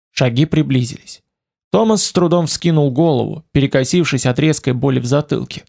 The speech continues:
Перед его лицом были охотничьи сапоги, тускло блестели шпоры. Он повернул голову, сжимая зубы, чтобы не стонать. Знакомый голос, странно шипящий, проговорил сверху. «Ну, сэр Томас,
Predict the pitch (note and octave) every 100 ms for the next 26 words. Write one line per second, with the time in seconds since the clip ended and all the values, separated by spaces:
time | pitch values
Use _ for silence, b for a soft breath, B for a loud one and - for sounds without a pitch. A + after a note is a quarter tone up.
0 | _ _ _ _ D3 E3 F#3 A#3 B3 A#3
1 | A#3+ A3 F#3 E3 C3 C#3+ D#3 C3 - -
2 | - - C3 A#2+ C3+ - _ _ A3 B3+
3 | A3+ G3+ C#3+ B2+ C#3 B2+ B2 - A2+ A#2
4 | - _ _ _ _ D4 D4 B3+ A3+ A3
5 | F#3 C3 D#3 C#3+ E3+ G3+ C#3 D3 D3 C#3
6 | B2 D#3 F3+ D3 D3 C#3 C#3 - C3 G#2+
7 | F2 - _ _ _ _ _ _ _ -
8 | C3 B2 C#3+ C#3+ C3+ B2+ G3 D#3+ D#2 -
9 | - - - C3+ A2 G2 - C3+ F#3 D#3+
10 | - - C#3+ D#3 F3 C#3 A#2+ - - -
11 | D#3+ - _ _ _ _ _ _ _ _
12 | _ _ _ _ D#3 F#3+ A3+ A#3+ C4+ -
13 | C4 B3+ - B3+ B3+ B3 A#3+ F#3+ -